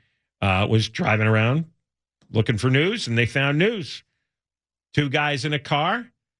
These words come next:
One drove the car, the other jumped out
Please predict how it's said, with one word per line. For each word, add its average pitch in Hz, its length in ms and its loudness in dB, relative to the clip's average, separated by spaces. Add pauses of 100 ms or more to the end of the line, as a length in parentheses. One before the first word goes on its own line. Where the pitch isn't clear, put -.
(480)
One 143 440 0
drove 147 340 0
the 175 80 -6
car, 180 300 0
the 135 180 0
other 151 180 0
jumped 143 440 -2
out 180 320 -2